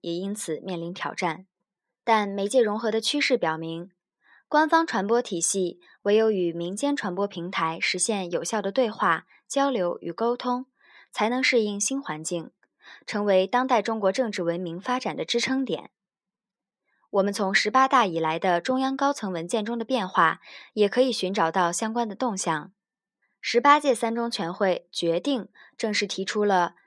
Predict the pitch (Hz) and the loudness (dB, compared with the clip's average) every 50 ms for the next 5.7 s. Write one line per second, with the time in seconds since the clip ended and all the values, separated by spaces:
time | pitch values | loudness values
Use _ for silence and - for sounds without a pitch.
0 | _ _ - - 302 311 311 277 - 302 247 214 - 185 190 233 226 233 247 - | _ _ -8 -2 0 0 0 0 -2 -2 -2 0 0 0 0 2 0 0 0 0
1 | 277 226 185 175 170 - - 170 170 - - 202 190 - - - - - 190 190 | 0 0 -2 -2 -6 -8 -10 -6 -4 -4 -2 -2 -4 -4 -6 -8 -6 -4 -2 -2
2 | 202 - 262 226 180 165 160 160 160 165 190 226 220 208 - - 277 254 226 208 | -2 -2 -2 0 -2 -2 -4 -6 -8 -6 -4 -4 -2 -2 0 0 0 0 0 0
3 | 196 196 208 190 175 175 165 - - - 254 220 208 - 190 185 - - 254 262 | 0 0 -2 -2 0 0 -2 -4 -4 -4 -4 -4 -4 -4 -4 -4 -4 -2 -4 -4
4 | 226 156 165 165 165 160 - - _ _ _ _ _ _ _ _ _ _ _ _ | -4 -6 -8 -8 -8 -8 -10 -14 _ _ _ _ _ _ _ _ _ _ _ _
5 | _ _ _ - 285 302 302 320 - - - 294 254 214 | _ _ _ -4 -2 -2 -2 -2 -2 -2 0 2 2 2